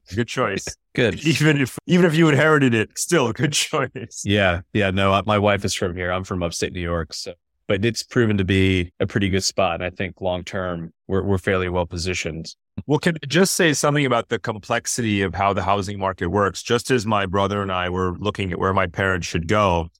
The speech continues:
Speaker 1: it turns out the ideal place would have been to stay exactly there because they, they sold their home at a loss right before covid. But if you know anything about New York State geography, which you do,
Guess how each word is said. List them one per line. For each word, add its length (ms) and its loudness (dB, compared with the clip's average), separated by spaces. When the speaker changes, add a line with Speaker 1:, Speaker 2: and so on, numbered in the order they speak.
Speaker 1:
it 100 -4
turns 320 2
out 160 2
the 120 2
ideal 340 2
place 300 0
would 120 0
have 80 -4
been 140 -2
to 60 -2
stay 300 0
exactly 500 0
there 320 0
because 360 -2
they, 160 0
they 220 -2
sold 440 2
their 180 4
home 560 -2
at 100 0
a 60 4
loss 800 0
right 360 2
before 320 0
covid. 460 -2
But 380 2
if 180 -2
you 80 2
know 80 4
anything 240 4
about 380 4
New 140 0
York 200 2
State 280 -2
geography, 760 2
which 260 0
you 80 -6
do, 420 4